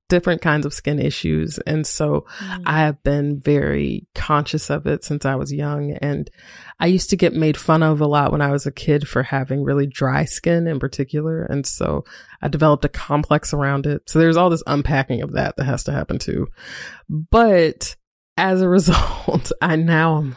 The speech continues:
Speaker 1: like, really obsessive about it. And the products that I, I don't really like to use things that are not, that I don't know what the ingredients are, or, like, that I can't figure, that I, I'm not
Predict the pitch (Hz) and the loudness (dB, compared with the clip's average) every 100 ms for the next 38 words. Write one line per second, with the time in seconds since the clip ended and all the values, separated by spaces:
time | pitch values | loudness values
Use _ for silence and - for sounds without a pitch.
0 | - - - _ _ 120 - 151 156 156 | -6 -8 -10 _ _ -20 -14 -2 2 4
1 | 151 151 143 135 - - - _ _ _ | 4 2 0 -4 -6 -12 -18 _ _ _
2 | _ _ - 131 - - 147 - 143 135 | _ _ -4 -2 0 2 0 0 -4 -2
3 | 135 131 123 123 - 147 139 139 - - | -2 -2 -4 -6 -4 -2 -2 -2 -8 -20
4 | - - - - 170 - 214 247 240 - | -18 -20 -10 -4 2 4 4 2 0 0
5 | - 143 151 - - 240 311 277 208 226 | 2 2 0 0 0 2 2 0 2 4
6 | 220 196 175 175 160 160 156 - 151 151 | 4 4 2 0 -2 -2 -2 -2 0 0
7 | 143 147 147 135 139 143 - - - _ | 0 0 0 0 0 0 -2 -4 -14 _
8 | _ _ _ _ _ _ - - 165 160 | _ _ _ _ _ _ -20 -4 2 4
9 | 160 156 - 151 156 156 156 147 143 - | 4 0 -2 -2 0 2 2 4 2 2
10 | - 143 139 - 113 - - - - - | 0 0 0 -2 -4 -4 -4 -4 -4 0
11 | - - - 135 131 147 151 135 - 165 | 0 0 2 2 2 2 2 0 0 2
12 | 143 - _ - - - 156 147 135 156 | 2 -2 _ -20 -4 2 4 2 2 4
13 | 156 156 131 - 160 156 151 135 | 4 2 0 0 2 4 4 2